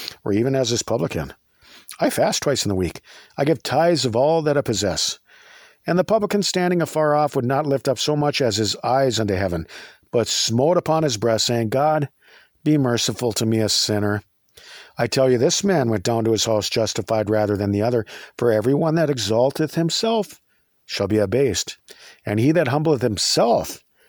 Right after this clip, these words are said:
shall be exalted. Take note that in this passage, both men prayed to God.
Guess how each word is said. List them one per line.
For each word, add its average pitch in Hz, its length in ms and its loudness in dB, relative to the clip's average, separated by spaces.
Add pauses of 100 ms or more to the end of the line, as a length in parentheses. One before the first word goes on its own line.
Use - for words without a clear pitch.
(160)
shall 107 320 0
be 110 80 2
exalted. 104 720 0 (1120)
Take 311 320 0
note 143 500 0 (260)
that 135 180 0
in 220 80 2
this 214 160 0
passage, 147 580 0
both 214 280 -2
men 202 200 0
prayed 202 300 0
to 147 60 -4
God. 113 420 -2